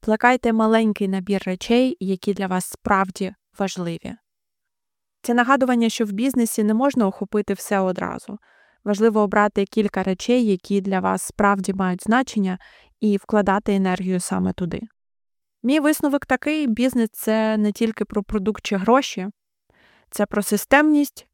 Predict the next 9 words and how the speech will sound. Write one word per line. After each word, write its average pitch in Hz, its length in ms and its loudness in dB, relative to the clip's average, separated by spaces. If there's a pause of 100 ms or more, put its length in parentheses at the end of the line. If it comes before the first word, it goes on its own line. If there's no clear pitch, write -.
чесність 254 600 -2
із 233 80 -6
собою 220 560 0 (340)
і 302 140 0
готовність 220 560 0
жити 202 320 -2
у 208 160 -4
новому 185 440 -2
ритмі. - 360 -8